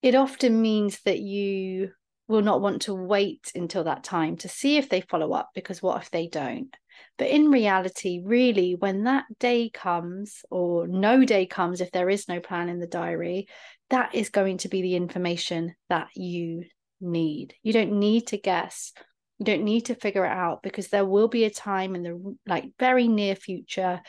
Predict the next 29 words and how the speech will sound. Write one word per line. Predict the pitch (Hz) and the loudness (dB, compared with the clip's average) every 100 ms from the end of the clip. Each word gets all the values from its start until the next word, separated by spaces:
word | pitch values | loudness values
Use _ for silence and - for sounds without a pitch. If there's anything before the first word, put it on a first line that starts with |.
| - _ - | -20 _ -2
where | 196 | 0
you | 190 | -2
do | 185 202 196 | -4 -2 0
know | 185 180 | 2 0
the | 175 170 | 0 -2
outcome | 170 - - 180 | -4 -6 -8 -10
of | 170 | -10
this. | - - - - - - - _ _ _ | -8 -8 -10 -16 -18 -20 -20 _ _ _
So | - | -2
I | 190 | 2
think | 254 269 | 4 4
this | 240 233 | 4 -2
is | 202 | 0
really | 196 190 | 0 0
great. | 180 170 147 - | 0 0 -2 -2
Let's | 208 - - | -2 -2 -2
not | 233 240 240 | 0 0 0
get | 254 - | -2 0
so | - 208 | 0 0
hooked | 208 202 - - - | 2 -2 -2 -6 -6
on | 196 190 185 180 180 | -2 -2 -2 -6 -6
whether | 190 196 | -6 -4
the | 180 | -8
plan | - 190 185 180 185 - | -4 -2 0 0 -4 -8
is | 180 180 - | -8 -8 -8
in | - 190 | -6 -4
place. | 190 175 170 175 - | -4 -4 -4 -6 -4
I | 196 | -2
know, | 208 208 196 196 | 2 4 4 4